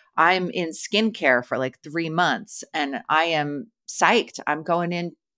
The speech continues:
on Thursday to meet with a, um, plastic surgeon just about, like,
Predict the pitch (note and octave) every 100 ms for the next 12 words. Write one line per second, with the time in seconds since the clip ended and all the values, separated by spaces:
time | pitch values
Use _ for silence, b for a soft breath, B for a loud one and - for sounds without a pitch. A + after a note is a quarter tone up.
0 | - D#3+ D#3 - E3 F3+ F#3+ - D3 C#3+
1 | - D#3+ D#3 D#3 D#3 C#3 D#3 D3+ - -
2 | D3 D3 C#3+ C#3 C3+ C#3 C#3+ D3 _ B
3 | B B B F#3+ F3 F3+ D#3+ F3+ E3 D#3+
4 | D3+ D3+ E3+ D#3 D3+ D3